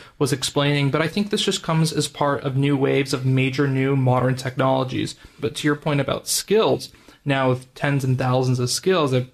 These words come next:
believe about fifty thousand skills on the marketplace right now, uh, for Alexa devices across so many different products. As they add new features, like Apple Music is coming this month, more and more people are gonna buy these devices,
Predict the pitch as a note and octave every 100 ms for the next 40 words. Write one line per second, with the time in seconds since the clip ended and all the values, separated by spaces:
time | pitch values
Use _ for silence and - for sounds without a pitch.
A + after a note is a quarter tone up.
0 | - C3+ C3 B2+ B2 D3+ D3 C3+ C3 B2+
1 | C3+ B2+ - B2+ B2+ C3 B2 B2 B2+ B2+
2 | - B2+ - B2 B2+ D3+ D3+ C3+ - -
3 | - - C3 B2+ C#3 C3 B2+ B2 - B2+
4 | B2+ B2+ C3 C3 C3 C3 B2+ - - C3+
5 | C3 B2 C3 C#3 C3 - E3+ D#3 C3+ -
6 | - - - - - - D#3 D#3 D#3 D3
7 | C#3+ C#3+ C#3+ C#3 D#3 D3+ C#3+ B2+ B2+ -
8 | C3 B2+ C#3+ F3+ F#3 D#3 D3 D3 C3 B2+
9 | - B2 B2 - C#3 C#3 C#3+ C#3 C3 D3
10 | C3+ C3+ C3 C3 B2 B2 B2+ B2+ B2 B2
11 | C3+ B2+